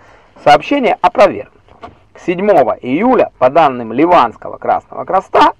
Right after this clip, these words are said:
и ливанской полиции, выходило, что погибло десять тысяч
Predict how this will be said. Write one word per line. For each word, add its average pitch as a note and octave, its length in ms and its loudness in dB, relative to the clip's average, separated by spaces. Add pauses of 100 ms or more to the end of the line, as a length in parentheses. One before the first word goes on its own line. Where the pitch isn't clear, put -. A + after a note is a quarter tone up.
и - 80 -6
ливанской C#3+ 480 0
полиции, B2 480 -6
выходило, A3 500 0
что - 160 -4
погибло G#2+ 480 -6
десять C3+ 460 -6
тысяч - 360 -18